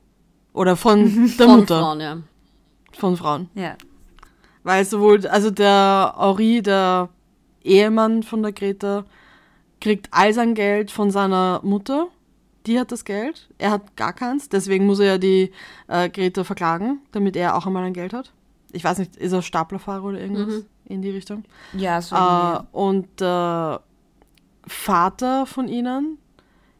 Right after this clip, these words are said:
Speaker 1: kriegen wir dann später mit, dass er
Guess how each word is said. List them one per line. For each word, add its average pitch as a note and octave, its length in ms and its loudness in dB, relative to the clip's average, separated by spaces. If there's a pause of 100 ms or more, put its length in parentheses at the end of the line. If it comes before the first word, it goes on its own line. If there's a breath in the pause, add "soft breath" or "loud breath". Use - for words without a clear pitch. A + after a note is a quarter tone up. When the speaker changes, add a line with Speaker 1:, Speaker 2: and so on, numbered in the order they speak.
(180)
Speaker 1:
kriegen A3 220 2
wir G#3+ 80 2
dann G#3+ 120 0
später G3+ 420 -4
mit, A3 560 -4
dass G#3 280 -4
er F#3 720 -2